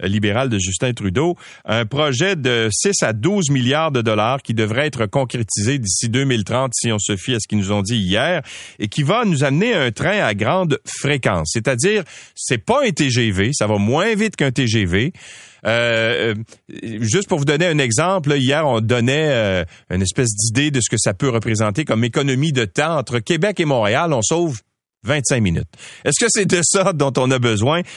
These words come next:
Michel Archambault est professeur émérite en tourisme. Il est le fondateur de la chaire de tourisme Transat à l'Université du Québec,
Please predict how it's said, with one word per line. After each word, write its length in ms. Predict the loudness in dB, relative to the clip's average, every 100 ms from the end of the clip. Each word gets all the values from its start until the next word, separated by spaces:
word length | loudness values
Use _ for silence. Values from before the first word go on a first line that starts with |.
| -6
Michel 280 | -2 0 0
Archambault 520 | 0 0 0 2 2
est 80 | 0
professeur 540 | 0 -2 0 0 0 0
émérite 420 | 0 0 0 0
en 80 | -2
tourisme. 560 | 0 -2 0 -2 -2 -4 -4 -10 -2
Il 140 | 0
est 60 | 2
le 100 | 0
fondateur 640 | 0 0 0 0 0 0
de 80 | 0
la 140 | 0
chaire 280 | 0 -2 -2
de 80 | -2
tourisme 420 | -2 -2 -2 -2
Transat 500 | -2 0 0 0 0
à 40 | 0
l'Université 460 | 0 0 -2 -4
du 100 | -6
Québec, 340 | -4 -2 0